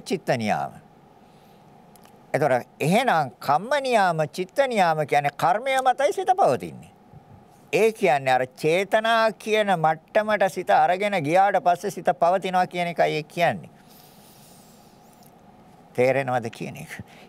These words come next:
ඒක තමයි පටිච්ච සමුප්පාදය පැහැදිලි කරන්නේ සංකාරපච්චය විඥානං. ඒතර සංස්කාර කියන්නේ කර්මවලට.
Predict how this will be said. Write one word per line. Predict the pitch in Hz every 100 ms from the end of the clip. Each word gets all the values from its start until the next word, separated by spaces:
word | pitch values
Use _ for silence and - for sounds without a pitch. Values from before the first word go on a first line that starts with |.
| -
ඒක | 151 202 214
තමයි | 202 180 160 151 151 - _
පටිච්ච | - 165 202 - 190
සමුප්පාදය | 165 170 214 - 208 196 180 170 156
පැහැදිලි | - 185 196 196 180
කරන්නේ | 170 160 156
සංකාරපච්චය | 175 190 196 190 175 160 - 151 131
විඥානං. | 127 113 87 69 67 - - - - - _ - _ - - - - - - 143
ඒතර | 147
සංස්කාර | - - 151 170 202 - 220 214 214
කියන්නේ | 214 220 233 240
කර්මවලට. | - 269 262 175 107 90 -